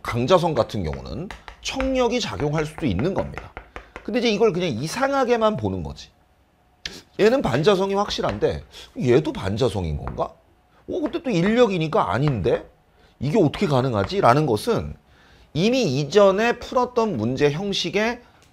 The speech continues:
젖어 있는 거죠. 이전에 풀었던 문제들이 거의 대부분 자기화되지 않은 상태를 가지고 실험하는 문제들이 좀 꽤 있잖아. 리셋 시켜놓고 실험하는 게 꽤 있잖아. 아닌 것도 있지만.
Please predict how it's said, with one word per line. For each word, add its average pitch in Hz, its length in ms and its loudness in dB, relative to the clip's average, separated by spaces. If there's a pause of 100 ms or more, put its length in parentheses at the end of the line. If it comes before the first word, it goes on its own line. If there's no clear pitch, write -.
젖어 127 360 2
있는 95 260 0
거죠. 67 240 -14 (560)
이전에 196 400 2
풀었던 233 420 2
문제들이 147 380 0
거의 220 340 4
대부분 175 440 4
자기화되지 196 920 2
않은 131 460 2
상태를 208 720 4
가지고 165 480 -2
실험하는 202 540 2
문제들이 107 420 -2
좀 123 180 -6 (360)
꽤 - 80 -4
있잖아. 92 680 -2 (920)
리셋 135 300 4
시켜놓고 156 460 -2
실험하는 131 400 0
게 117 80 -2
꽤 156 100 -6
있잖아. - 520 -6 (480)
아닌 117 240 0
것도 101 220 -4
있지만. 80 560 -8